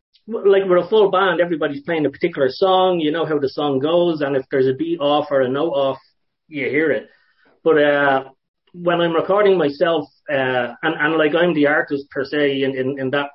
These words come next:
scenario, uh, and the engineer, it, it's, it, it's amazing how many times you skip over words, or you mispronounce a word, or, uh, you lisp, or,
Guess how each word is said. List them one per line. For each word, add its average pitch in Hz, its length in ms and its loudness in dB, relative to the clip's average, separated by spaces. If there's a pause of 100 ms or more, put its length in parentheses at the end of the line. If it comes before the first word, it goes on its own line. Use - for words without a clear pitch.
scenario, 139 640 0 (460)
uh, 147 40 2
and 139 440 2
the 147 120 4
engineer, 139 520 0 (320)
it, 175 300 0
it's, - 300 -20 (500)
it, 190 240 0
it's 196 140 2
amazing 196 400 2
how 190 140 2
many 175 220 0
times 170 460 0
you 151 160 0
skip - 300 -4
over 165 400 2
words, 160 500 2
or 135 360 2
you 139 120 -4
mispronounce 156 640 -4
a 151 60 2
word, 147 380 2
or, 131 380 2 (340)
uh, 131 560 0
you 135 160 0
lisp, 143 300 0 (600)
or, 139 600 2